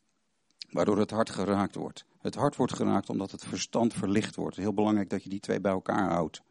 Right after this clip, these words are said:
De momenten dat ik diep door God ben aangeraakt, is dat ik diep door God ben aangesproken. En dat herken je wel. Je wordt aangesproken door de Heere. Hij geeft waarheid. Je gaat dingen zien met de ogen van je hart,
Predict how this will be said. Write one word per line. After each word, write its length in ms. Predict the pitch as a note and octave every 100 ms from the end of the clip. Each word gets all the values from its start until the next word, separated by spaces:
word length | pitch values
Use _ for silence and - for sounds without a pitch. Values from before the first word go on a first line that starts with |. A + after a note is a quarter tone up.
| _ _ _ _ _ _ _ _ _ _ _ _
De 120 | -
momenten 360 | F#2 F#2 B2+ A#2+
dat 120 | A2
ik 200 | - -
diep 340 | - - C#3 C#3+
door 160 | C3
God 240 | G#2+ C#3+ A#2
ben 180 | A#2 A2
aangeraakt, 680 | A#2 B2 - G#2 F2+ - -
is 120 | F#2+
dat 160 | G2+
ik 180 | G#2 - -
diep 240 | A2 A2
door 120 | G#2+
God 200 | - G#2
ben 200 | - G2 -
aangesproken. 840 | - C3 C#3 - - - D2+ C#2+ -
En 60 | F#2
dat 140 | F#2
herken 280 | G2+ A2 A2
je 100 | F#2+
wel. 220 | D2+ D2+ - - -
Je 160 | -
wordt 140 | G2+ F#2+ _
aangesproken 840 | C3 C#3 E3 - A#2+ - C3+ A#2+
door 120 | A#2 G#2+
de 60 |
Heere. 360 | G#2 G2+ F2+ - - - -
Hij 180 | - F#2+
geeft 420 | - - C#3+ C#3
waarheid. 840 | F#2 F2+ B2 C#3 C#3 G2 - - - _ _ _ _ _ _ _ _ _
Je 100 | -
gaat 200 | - A2
dingen 200 | A2+ G#2+
zien 520 | F#2+ A2 D3 G#2+ D#2+ _ _
met 160 | - G2+
de 100 | -
ogen 320 | C3 C#3 A#2
van 160 | - A2
je 80 | G2
hart, 420 | G2 A2+ -